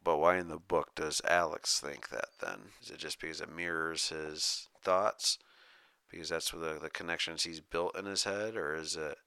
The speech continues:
he's just kinda a silly kid that's overly dramatic and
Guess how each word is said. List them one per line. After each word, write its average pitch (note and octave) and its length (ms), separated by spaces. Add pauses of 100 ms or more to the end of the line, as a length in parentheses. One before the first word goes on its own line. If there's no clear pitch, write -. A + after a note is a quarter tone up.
(720)
he's E2 220
just E2 320
kinda D#2 440 (120)
a C2+ 80
silly E2 320
kid D#2+ 280
that's - 380
overly D#2 380
dramatic D2+ 580
and - 240